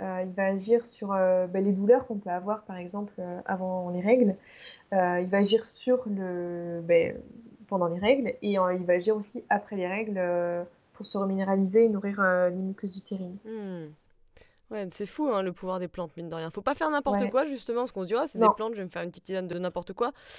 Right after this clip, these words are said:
Speaker 2: Mais en réalité, non, c'est vrai que c'est bien d'être suivi si on a des problèmes pour, heu, que ça soit personnalisé.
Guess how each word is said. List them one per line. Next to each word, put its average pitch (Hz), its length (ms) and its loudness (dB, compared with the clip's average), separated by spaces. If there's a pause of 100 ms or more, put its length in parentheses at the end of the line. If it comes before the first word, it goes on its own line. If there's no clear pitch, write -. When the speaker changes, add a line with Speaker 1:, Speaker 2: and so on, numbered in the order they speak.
(220)
Speaker 2:
Mais 185 60 -2
en - 20 0
réalité, 208 320 -2
non, 254 140 0
c'est 226 140 -4
vrai 233 120 0
que - 60 -6
c'est 240 100 -4
bien 240 160 0
d'être 233 140 -2
suivi 226 320 -8
si - 100 -6
on 233 60 0
a 214 100 0
des 202 80 -4
problèmes 214 420 -2
pour, 190 240 -8
heu, 180 140 -2
que - 80 -12
ça 196 140 -6
soit 220 100 -2
personnalisé. 196 720 -6